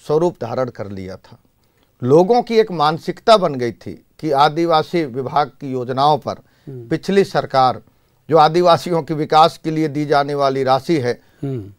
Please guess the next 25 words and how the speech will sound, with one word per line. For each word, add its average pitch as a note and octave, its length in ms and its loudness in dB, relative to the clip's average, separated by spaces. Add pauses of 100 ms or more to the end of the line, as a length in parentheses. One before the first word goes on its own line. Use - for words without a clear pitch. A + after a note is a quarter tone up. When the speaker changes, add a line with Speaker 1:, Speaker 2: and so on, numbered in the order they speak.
(160)
Speaker 1:
सौ G3+ 140 4
करोड़ F3+ 340 2
रुपए E3 320 2 (300)
तो D3 80 -2
मेट्रो C3 400 -4
ट्रेन D#3 340 0
के D#3 140 -8 (120)
लिए D3 180 -2
भेज C3+ 200 -2
दिया C#3 280 -4
गया C3 260 -4
था। - 240 -20 (200)
इस G#3+ 200 4
तरह A#3 200 6
से A3+ 220 6
व्यवस्था E3+ 520 2
थी। D#3+ 240 -4
जो D#3 280 6
आदिवासियों G3 880 2
से G#3+ 140 -4
जुड़े E3 280 6
हुए F3+ 200 2
जो E3+ 140 -2
विषय D3+ 300 0
हैं, A#2 200 -6